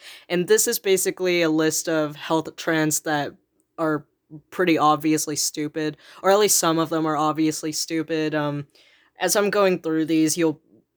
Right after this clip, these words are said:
you'll see what I mean. <laughs> Um, anyways, this is another slightly unscripted episode. Again, I really enjoy doing it like this.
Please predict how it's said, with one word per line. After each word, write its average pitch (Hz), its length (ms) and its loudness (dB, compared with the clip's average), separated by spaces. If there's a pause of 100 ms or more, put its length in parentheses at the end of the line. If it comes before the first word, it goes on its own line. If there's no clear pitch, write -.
(200)
you'll 214 160 2
see 165 180 2
what 139 140 0
I 135 100 -4
mean. 135 300 -8
<laughs> 311 40 -16 (380)
Um, 202 300 -2 (560)
anyways, 170 520 0
this 196 200 -2
is 196 140 -2
another 175 460 0
slightly 160 580 -2 (120)
unscripted 151 1080 -6
episode. 160 840 -4
Again, 151 400 -2
I 156 80 -6
really 165 340 0
enjoy 165 360 -2
doing 156 260 -4
it 151 140 -6
like 151 200 -8
this. 151 300 -6